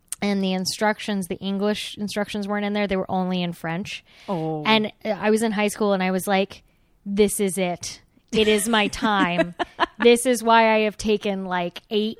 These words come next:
Speaker 1: years of French. It is so we can safely install this ceiling fan." And so I go and I'm reading it, and I'm like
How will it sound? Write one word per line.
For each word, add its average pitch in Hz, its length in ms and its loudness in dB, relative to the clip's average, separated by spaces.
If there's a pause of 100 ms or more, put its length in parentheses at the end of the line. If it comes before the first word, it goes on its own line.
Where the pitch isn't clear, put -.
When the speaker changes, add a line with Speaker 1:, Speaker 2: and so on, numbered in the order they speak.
Speaker 1:
years 220 480 0
of 208 120 -4
French. - 760 -4 (240)
It 214 120 -2
is 214 280 2
so 233 180 6
we 226 160 0
can 220 240 -4
safely 247 800 -2
install 202 680 2
this 196 220 -2
ceiling 190 420 -4
fan." 160 460 -6 (480)
And 214 160 -2
so 233 200 2
I 214 100 4
go 240 380 4
and 233 100 2
I'm 202 280 -2
reading 208 440 -2
it, 160 240 -4 (1000)
and 214 160 -4
I'm 196 160 0
like 190 540 -2